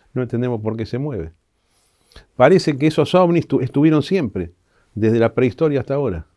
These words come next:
El hombre los vio. Lo que pasa es que, bueno, no tenía registro fílmico, no tenía fotos, no tenía nada, y los que se dedicaban a ver eso parecían loquitos. Pero ya tenés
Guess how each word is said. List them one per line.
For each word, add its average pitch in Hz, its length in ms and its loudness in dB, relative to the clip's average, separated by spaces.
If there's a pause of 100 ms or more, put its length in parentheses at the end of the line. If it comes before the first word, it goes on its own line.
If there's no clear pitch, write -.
(160)
El 107 140 0
hombre 165 300 0
los 117 160 0
vio. 139 260 -2 (1300)
Lo 98 140 -6
que 104 100 -4
pasa 131 260 -2
es - 40 0
que, - 20 0
bueno, 147 160 0
no 104 160 -2
tenía 113 300 -2
registro 110 420 0
fílmico, 151 540 0
no 95 100 -4
tenía 120 300 -4
fotos, 139 340 -4
no 98 80 -4
tenía 117 300 -2
nada, 151 360 -2 (600)
y 98 100 -4
los 98 160 0
que 104 80 -2
se 104 140 -2
dedicaban 120 360 0
a 123 80 0
ver 135 140 6
eso 170 220 0
parecían 101 420 -2
loquitos. 110 560 -4 (720)
Pero 87 160 -6
ya 127 80 -2
tenés 135 440 -4